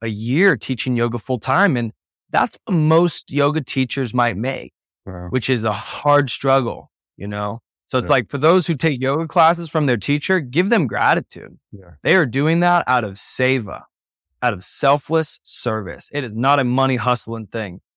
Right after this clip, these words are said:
Speaker 1: unless there are two kind of individuals, the high level influencer
Speaker 2: Sure.
Speaker 1: or the person with seniority who's been teaching for decades, who I have studied with. And even then, there's still financial struggle for
Speaker 2: Yeah.
Speaker 1: someone like that. I know personally them, those people.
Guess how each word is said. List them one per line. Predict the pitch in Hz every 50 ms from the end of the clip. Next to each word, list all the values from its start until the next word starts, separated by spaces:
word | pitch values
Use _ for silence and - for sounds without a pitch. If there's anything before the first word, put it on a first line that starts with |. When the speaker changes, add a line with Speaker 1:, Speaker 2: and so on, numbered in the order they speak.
| _ _ -
Speaker 1:
unless | 131 135 131 135 147 151 147 - - - -
there | 131 131 123
are | 123 117
two | 101 - - 139 131
kind | - - 127 123
of | 120 117
individuals, | 117 113 110 110 101 107 107 98 92 85 - 85 110 -
the | - -
high | - - 143 143
level | 139 139 135 131 123 123 -
influencer | 120 131 143 131 - - 147 143 143 143 143 131 - - 147 143 143 147 _ _ _
Speaker 2:
Sure. | - - - - -
Speaker 1:
or | 160 165 156
the | 147 139
person | - - - 180 196 - - 220 202
with | 175 165 151 -
seniority | - - - 156 143 131 123 123 123 123 131 135 135 131 117 110 107
who's | 113 123 120 104
been | - 117 113
teaching | - - 139 135 123 - 131 120 104
for | 117 107
decades, | 95 104 110 123 - - 78 67 67 - - - -
who | - 123 - - _ -
I | 131 156 180 170 143
have | 123 117 107 104 110 _ _ _ _ _
studied | - - - 120 101 87 85 78
with. | 78 69 65 -
And | 131 147 170
even | 202 202 196 160 151 160
then, | 196 240 277 247 151 98 82 - _ _ _ _ _ _ _ _ _ _ _ _ _ _ _ _ _ _ -
there's | 147 139 -
still | - - - 196 185
financial | 151 - 170 156 147 147 147 143 - - 127
struggle | - - - 180 180 185 139 110 101 - _ _ _ _ _
for | - 131
Speaker 2:
Yeah. | 120
Speaker 1:
someone | 95 90 147 139 135 135 131
like | 131 123 120 110 -
that. | 143 170 180 135 -
I | 113 131
know | 135 135 156 185 160 98
personally | - - 143 160 180 - - 170 139 110 92 95
them, | 92 90 87 104 - -
those | 117 117 107 -
people. | - 180 196 - - 123 -